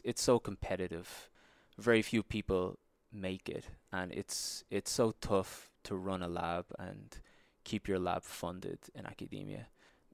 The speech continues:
Just not sure if that's the route I wanna go down. I would like to be focused, more my time focused on research, on discovery, and yeah, as you mentioned, maybe not be too focused about where the money comes from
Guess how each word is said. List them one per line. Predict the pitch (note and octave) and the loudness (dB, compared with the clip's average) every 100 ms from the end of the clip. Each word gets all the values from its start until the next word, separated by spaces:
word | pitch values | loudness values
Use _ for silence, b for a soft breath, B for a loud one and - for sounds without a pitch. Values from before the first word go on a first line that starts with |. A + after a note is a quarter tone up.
| - | -4
Just | C#3 C3+ | 0 0
not | C3+ B2 | 0 0
sure | - B2 A2 | 4 8 8
if | G2+ | 8
that's | G2+ - - | 2 2 -2
the | G2 | 0
route | F#2+ G2 - | 2 -2 0
I | G2 | -2
wanna | F#2+ F2+ F2+ | 0 -4 -2
go | F2 | -2
down. | F2+ F2 F#2 G2 A2+ - | -2 -2 -4 -6 -14 -14
I | E3+ F#2+ F#2 | -10 -8 -6
would | G#2 | -4
like | G#2 G#2+ A2 - - | 4 4 4 -2 -12
to | - | -8
be | G#2 F#2 | -6 -6
focused, | - G#2 F#2+ - F2+ - - - _ _ | 0 4 4 4 0 0 -8 -12 _ _
more | A2+ A#2 B2 | 0 6 6
my | A2+ G2+ | 6 4
time | - G2 F#2 | 2 -2 -2
focused | - - F2+ - F#2 - - - | -4 2 2 0 -6 -6 -8 -2
on | F#2 F2 E2+ F#2+ A2+ - | 0 0 -2 -8 -16 -10
research, | - D3 - F2+ - - - | -2 0 0 -4 -4 -12 -2
on | F#2+ F2+ F#2 F#2 | 0 0 -4 -4
discovery, | F#2 - A2 A2+ G#2+ A2 A2 b b _ | -4 2 2 4 2 2 -4 b b _
and | - F#2+ A#2 | -8 -6 4
yeah, | G#2 E2+ - | 4 4 2
as | G2 | 0
you | F#2+ | 0
mentioned, | F#2 F#2 F#2+ | -2 -4 -4
maybe | G2 F#2+ | -2 -2
not | F#2+ F#2+ F#2+ - - | -2 -2 -2 -10 -10
be | G2 - | -10 -8
too | - G#2+ G#2 | -4 -2 -2
focused | - F#2+ G2+ A2+ - | 0 0 0 -4 -8
about | G#2 G2 G2+ - | -2 -2 -2 -6
where | G#2 G2 | -2 0
the | G2 | 0
money | F#2+ G2 G2 | -2 -2 -4
comes | - G#2 G#2+ | -4 -4 -4
from | - A#2 A#2 A#2 | -2 0 0 -4